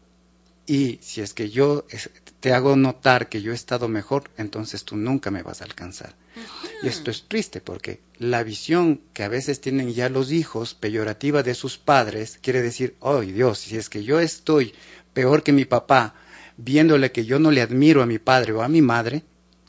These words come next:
Speaker 2: Estoy
Speaker 1: entonces,
Speaker 2: en
Speaker 1: ¿en
Speaker 2: el
Speaker 1: dónde,
Speaker 2: subsuelo.
Speaker 1: en dónde estoy?",
Speaker 2: Claro,
Speaker 1: ¿no?
Speaker 2: estoy en el
Speaker 1: Ent-,
Speaker 2: subterráneo.
Speaker 1: esto no lo vamos a decir, pero es algo que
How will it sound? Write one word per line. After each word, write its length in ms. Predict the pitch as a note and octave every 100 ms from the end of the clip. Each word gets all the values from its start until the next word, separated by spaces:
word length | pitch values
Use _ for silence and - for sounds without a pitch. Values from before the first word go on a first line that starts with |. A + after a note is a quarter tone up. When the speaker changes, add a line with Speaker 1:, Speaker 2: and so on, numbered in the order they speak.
| -
Speaker 2:
Estoy 140 | E3+
Speaker 1:
entonces, 480 | D3 E3+ F3 F3 E3
Speaker 2:
en 60 | C3+
Speaker 1:
¿en 60 |
Speaker 2:
el 40 | C3
Speaker 1:
dónde, 300 | D3+ E3 C#3
Speaker 2:
subsuelo. 300 | D#3 E3+ D3
Speaker 1:
en 120 | D3
dónde 280 | C#3+ D3+ C3
estoy?", 500 | G#2 - E3 B2 F2
Speaker 2:
Claro, 240 | - -
Speaker 1:
¿no? 80 | D3
Speaker 2:
estoy 60 | F3
en 60 |
el 80 | F3+
Speaker 1:
Ent-, 60 | E3+ D#3 - C#3
Speaker 2:
subterráneo. 300 | E3+ F3 E3+
Speaker 1:
esto 200 | F#3 G3+
no 140 | E3+ D3
lo 120 | C3
vamos 340 | A2+ D#3+ B2+
a 80 | A#2
decir, 440 | G#2+ - F#3+ D#3 -
pero 160 | C#3
es 120 | C3+ C3
algo 300 | C#3+ F3 F3
que 200 | D3